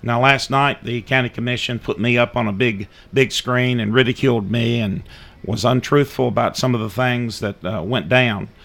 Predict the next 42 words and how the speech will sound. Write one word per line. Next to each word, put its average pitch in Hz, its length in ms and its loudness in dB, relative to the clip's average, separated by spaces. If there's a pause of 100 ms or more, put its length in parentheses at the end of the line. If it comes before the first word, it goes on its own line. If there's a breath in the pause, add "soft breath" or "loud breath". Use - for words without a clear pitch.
(280 loud breath)
But 123 300 2
that 143 240 4
is 131 140 0
something 131 560 0
that 117 260 0
is, 113 640 -2 (600)
they 131 200 4
chose 135 360 4
to 113 100 0
do. 110 320 2 (340 loud breath)
I've 127 240 4
had 147 180 2
commissioners 127 540 -2
come 131 240 0
to 113 80 -4
me 123 120 -2
in 110 120 -2
the 113 40 -4
past 131 440 2
and 110 60 -6
said, 117 180 -2
"Tim, 139 260 2
I'm 135 120 2
gonna 127 120 2
vote 113 240 0
for 113 160 -4
a 110 40 -4
tax 127 340 0
hike," 123 340 2
or, 101 160 -4 (260 loud breath)
"I'm 127 140 0
gonna 127 160 2
vote 117 240 2
for, 107 320 -2 (100)
uh, - 120 -8
something 131 360 -2
on 123 100 -2
the 107 60 -4
commission. 120 440 0
I 120 80 4
hope 127 180 2
you're 120 240 2